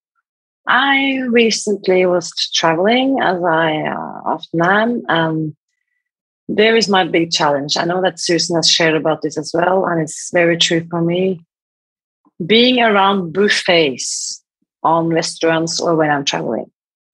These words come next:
it's like all rules are set aside,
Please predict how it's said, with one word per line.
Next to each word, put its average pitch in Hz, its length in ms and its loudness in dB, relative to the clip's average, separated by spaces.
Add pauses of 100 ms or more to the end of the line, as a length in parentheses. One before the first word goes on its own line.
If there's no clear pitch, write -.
(1080)
it's - 180 -4
like 143 320 2 (100)
all 170 260 4
rules 151 640 0
are 131 100 -2
set - 260 -2
aside, 123 440 0